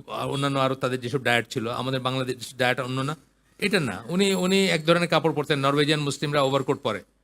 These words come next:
সুতরাং ওইটা ফরজ না। এটা বুঝতে হবে, ক্লাসিফিকেশন আছে। কিন্তু সুন্নাহ as a concept, জীবনের ব্যবস্থা হিসেবে সুন্নাহ যে আমাদের জীবন ব্যবস্থা, সেই জিনিসটা অস্বীকার করার কথা আসতেছে বা সেই জিনিসটার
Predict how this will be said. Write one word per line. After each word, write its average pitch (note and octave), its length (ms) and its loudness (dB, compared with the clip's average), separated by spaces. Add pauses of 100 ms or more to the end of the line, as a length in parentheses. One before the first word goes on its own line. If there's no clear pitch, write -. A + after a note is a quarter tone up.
(880)
সুতরাং D3 340 -2
ওইটা D#3+ 200 6
ফরজ B2 320 2
না। F#2+ 120 -12
এটা B2 140 -10
বুঝতে E3 260 0
হবে, F3+ 120 0
ক্লাসিফিকেশন E3 540 -2
আছে। A#2 180 -4
কিন্তু C#3 240 -4 (720)
সুন্নাহ F#3+ 520 6
as F3+ 80 4
a F#3+ 80 0
concept, E3 520 2
জীবনের D#3+ 360 2
ব্যবস্থা D3+ 400 4
হিসেবে D3+ 260 4
সুন্নাহ D3 340 -2
যে D3+ 160 4
আমাদের C3 380 0
জীবন B2+ 220 -2
ব্যবস্থা, B2 440 0 (280)
সেই E3+ 240 4
জিনিসটা F3 340 4
অস্বীকার C#3+ 300 0
করার A#2+ 220 -2
কথা A#2 240 -4
আসতেছে B2 280 -6
বা A#2+ 80 -2
সেই C#3+ 180 0
জিনিসটার C#3 380 -2